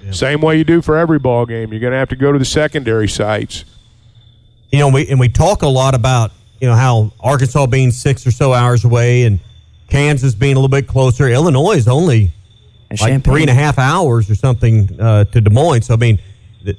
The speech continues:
Speaker 1: th-, these are three schools in there, and Howard's the one in this, this little pod that's the outlier, but all three of these schools are, uh, regionally close, and Illinois probably the closest.
Speaker 2: Seventeen thousand seats in this arena,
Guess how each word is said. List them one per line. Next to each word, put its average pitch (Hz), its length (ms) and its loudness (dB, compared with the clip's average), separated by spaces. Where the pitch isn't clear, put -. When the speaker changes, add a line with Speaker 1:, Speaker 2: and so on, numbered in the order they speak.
Speaker 1:
th-, 101 200 -10
these 160 220 0
are 143 100 2
three 160 280 2
schools 156 540 0
in 160 140 2
there, 120 200 0
and 110 100 0
Howard's 139 460 0
the - 80 -2
one 135 260 0
in 120 80 0
this, 135 240 0
this 117 340 -2
little 127 180 2
pod 135 460 0
that's - 320 -4
the 113 120 0
outlier, 151 440 0
but 110 120 0
all 151 180 2
three 156 300 0
of 170 60 0
these 123 180 0
schools 156 520 0
are, 113 280 2
uh, 101 240 2
regionally 131 420 -2
close, 165 320 -2
and 113 80 -4
Illinois 151 380 2
probably 135 500 0
the 104 80 -2
closest. 156 500 -4
Speaker 2:
Seventeen 240 540 -2
thousand 202 540 -2
seats 202 340 -2
in 170 80 -8
this 175 480 -4
arena, 180 560 0